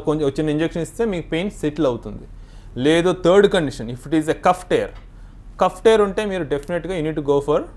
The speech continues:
a keyhole surgery. Keyhole, నేను ఇందాక చెప్పినట్టే జాయింట్లో camera పెట్టి చిరిగిపోయిన మజిల్ని we tend to repair it back with keyhole. So, మీరు ఏ, ఏ, ఏ condition అన్నది చూ-, తెలియటానికి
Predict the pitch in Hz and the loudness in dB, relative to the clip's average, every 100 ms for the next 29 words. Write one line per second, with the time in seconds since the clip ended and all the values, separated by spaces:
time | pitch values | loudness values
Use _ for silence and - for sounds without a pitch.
0 | - - - - - - 156 156 202 - | -20 -20 -20 -14 -10 -2 4 4 4 2
1 | 139 98 98 - - - - - - - | -2 -2 -8 -14 -20 -20 -20 -20 -20 -20
2 | - - - - 180 170 190 - - 123 | -20 -20 -20 -4 0 2 2 0 -6 -4
3 | 127 131 135 143 139 135 156 147 170 131 | -2 -2 0 2 0 0 -2 -2 -4 -4
4 | 135 143 - 131 143 143 127 - 269 - | -4 -4 -4 -2 0 0 -2 -8 -10 -12
5 | - - - 170 202 202 208 190 - - | -20 -18 -4 0 0 0 0 -2 -6 -14
6 | - 131 135 151 196 180 339 - - 143 | -16 -4 0 4 4 4 0 -6 -4 -2
7 | 147 156 147 131 139 147 120 98 - - | 0 0 0 0 0 0 -2 -6 -12 -16
8 | - - 151 147 - 147 117 90 - - | -20 -14 -10 -8 -2 0 0 -6 -10 -20
9 | - - - - - - - - 180 185 | -20 -20 -18 -18 -20 -20 -18 -2 2 4
10 | 190 - 156 156 165 151 151 175 147 143 | 2 -2 -4 0 2 4 2 0 -2 0
11 | 143 135 151 156 170 160 170 160 151 151 | 0 4 2 2 -2 -2 -4 -4 -2 -2
12 | 156 - - 156 170 175 147 147 262 | -2 -8 -2 0 2 2 -2 -2 -6